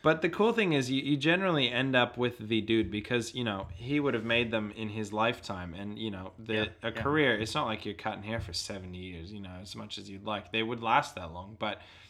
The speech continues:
Speaker 1: you sort of have this go back to this dude and through the lifetime of his career, he's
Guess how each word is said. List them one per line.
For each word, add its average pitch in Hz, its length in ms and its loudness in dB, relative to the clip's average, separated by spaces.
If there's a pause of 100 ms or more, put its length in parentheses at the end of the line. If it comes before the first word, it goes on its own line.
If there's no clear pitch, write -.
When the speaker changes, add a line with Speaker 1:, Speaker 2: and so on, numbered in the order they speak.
Speaker 1:
you 123 400 0
sort 139 280 4
of 131 60 6
have 117 240 2
this 113 320 -2 (380)
go 120 160 6
back 120 240 6
to 120 80 -10
this 113 180 -2
dude 123 240 4
and 110 160 -2
through 117 140 -2
the 110 80 -2
lifetime 113 440 0
of 107 120 -6
his 117 180 -8
career, 101 340 -6
he's 101 460 -6